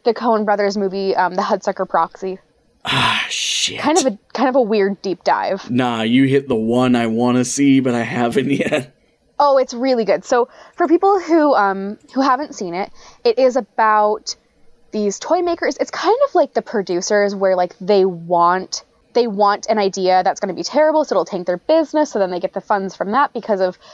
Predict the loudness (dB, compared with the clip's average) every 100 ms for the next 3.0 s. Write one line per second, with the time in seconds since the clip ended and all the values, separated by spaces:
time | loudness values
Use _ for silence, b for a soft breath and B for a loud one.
0 | B B -2 0 2 2 2 0 0 0
1 | 0 0 0 0 0 0 2 0 0 0
2 | 2 0 -6 B -2 0 0 -2 -8